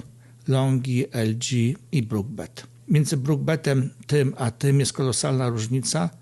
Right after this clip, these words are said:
Tu mamy trzy przecinek pięćdziesiąt cztery kilowatogodziny produkowanej energii w styczniu,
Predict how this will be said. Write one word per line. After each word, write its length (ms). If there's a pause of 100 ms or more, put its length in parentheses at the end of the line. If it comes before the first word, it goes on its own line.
(120)
Tu 100
mamy 260
trzy 460
przecinek 600
pięćdziesiąt 640
cztery 680 (120)
kilowatogodziny 920
produkowanej 640
energii 400
w 40
styczniu, 460